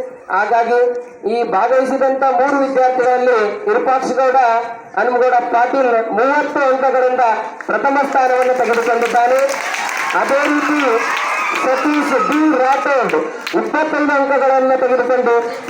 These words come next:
ದ್ವಿತೀಯ ಸ್ಥಾನದಲ್ಲಿ, ಆ, ದ್ವಿತೀಯ ಸ್ಥಾನವನ್ನು ಪಡೆದುಕೊಂಡಿದ್ದಾರೆ. ಸಿ ವಿಭಾಗದ ಎಲ್ಲ ವಿದ್ಯಾರ್ಥಿ ವಿದ್ಯಾರ್ಥಿನಿಯರು ಈ ಇಬ್ಬರು ವಿದ್ಯಾರ್ಥಿಗಳಿಗೆ ಮತದನ್ನ ಹಾಕಿ ಅತ್ಯಂತ ಪ್ರಚಂಡ ಬಹುಮತದಿಂದ ಆರಿಸಿದ್ದಕ್ಕಾಗಿ ತಮ್ಮೆಲ್ಲರಿಗೂ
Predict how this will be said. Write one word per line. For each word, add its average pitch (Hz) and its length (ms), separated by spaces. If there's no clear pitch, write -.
ದ್ವಿತೀಯ 285 380
ಸ್ಥಾನದಲ್ಲಿ, 247 560
ಆ, 208 40
ದ್ವಿತೀಯ 262 320
ಸ್ಥಾನವನ್ನು 247 440
ಪಡೆದುಕೊಂಡಿದ್ದಾರೆ. 233 760
ಸಿ 285 80
ವಿಭಾಗದ 277 640
ಎಲ್ಲ 254 140
ವಿದ್ಯಾರ್ಥಿ 269 480
ವಿದ್ಯಾರ್ಥಿನಿಯರು 254 760
ಈ 269 40
ಇಬ್ಬರು 285 280
ವಿದ್ಯಾರ್ಥಿಗಳಿಗೆ 254 720
ಮತದನ್ನ 247 460
ಹಾಕಿ 247 260
ಅತ್ಯಂತ 269 380
ಪ್ರಚಂಡ 285 460
ಬಹುಮತದಿಂದ 254 580
ಆರಿಸಿದ್ದಕ್ಕಾಗಿ 254 680
ತಮ್ಮೆಲ್ಲರಿಗೂ 277 600